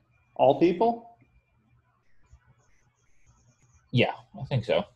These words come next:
Speaker 1: Okay, sure. All people. By the way, universe of discourse i-, is important for assessing the truth of a sentence, but it's not important for assessing the validity of an argument.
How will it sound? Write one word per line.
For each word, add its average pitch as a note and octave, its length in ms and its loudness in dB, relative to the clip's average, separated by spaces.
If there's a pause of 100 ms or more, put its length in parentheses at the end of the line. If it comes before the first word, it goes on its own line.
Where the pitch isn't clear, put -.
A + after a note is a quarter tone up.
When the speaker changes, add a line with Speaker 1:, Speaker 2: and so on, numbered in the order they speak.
(320)
Speaker 1:
Okay, B2+ 320 -2
sure. - 380 -4 (100)
All E3 240 4
people. - 420 -4 (2500)
By A3 140 10
the A3 100 8
way, F#3+ 360 10
universe A3+ 460 6
of G3+ 80 2
discourse F3 480 8
i-, D#3+ 40 0
is D#3+ 340 2
important G3+ 580 6
for D#3+ 140 6
assessing C#3+ 580 4
the C3 100 4
truth B3 420 4
of C#3+ 100 2
a C3+ 60 2
sentence, A#2 760 -2 (720)
but E3+ 140 10
it's E3+ 220 6
not F#3+ 420 4
important D3+ 600 4
for C#3+ 120 6
assessing C#3 480 6
the B2+ 100 6
validity C3+ 680 8
of B2 140 -2
an B2 100 0
argument. B2+ 760 4